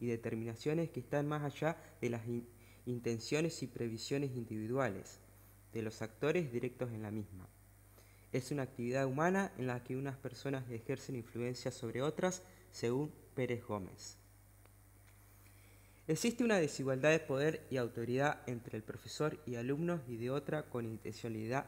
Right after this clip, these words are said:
intencionalidad educativa, como destaca Tom. La enseñanza es una práctica social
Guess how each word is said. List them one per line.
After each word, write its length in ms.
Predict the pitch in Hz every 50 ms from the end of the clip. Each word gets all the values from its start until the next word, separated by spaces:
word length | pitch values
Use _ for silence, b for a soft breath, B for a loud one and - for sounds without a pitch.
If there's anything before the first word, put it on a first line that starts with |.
| - - -
intencionalidad 1000 | 120 117 110 104 - 120 117 110 - - 117 113 107 104 110 117 131 147 143 -
educativa, 640 | 123 120 110 110 113 110 - - 139 120 101 95 92 -
como 240 | - 107 107 110 110
destaca 540 | 110 110 107 - - 123 120 - 110 107 -
Tom. 220 | - 147 135 107 - - - - - - - - - - B B B B B B B B B -
La 80 | 107
enseñanza 760 | 107 107 - - 120 135 165 170 160 139 - - 131 131 127 - - -
es 180 | - 139 135 -
una 160 | 147 147 139
práctica 480 | 135 - - 139 135 - 120 - - 120
social 500 | - - 120 - - 180 185 196 208